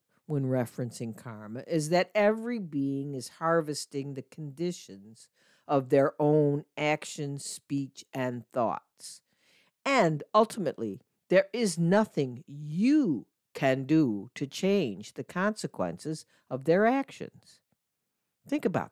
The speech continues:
that. What can you do to stop the causes, I mean, the conditions of the causes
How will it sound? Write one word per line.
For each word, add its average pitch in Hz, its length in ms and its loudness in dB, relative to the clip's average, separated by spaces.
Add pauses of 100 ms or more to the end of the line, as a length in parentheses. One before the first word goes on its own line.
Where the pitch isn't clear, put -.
that. - 220 -20 (1080)
What 196 380 2
can 294 220 0
you 311 200 6
do 196 640 2
to 165 100 -2
stop - 680 0 (960)
the 160 520 6 (120)
causes, 208 840 6
I 147 80 0
mean, 160 200 -2
the 156 80 2
conditions 170 1080 -2 (540)
of 170 520 8 (440)
the 160 80 2
causes 156 1120 4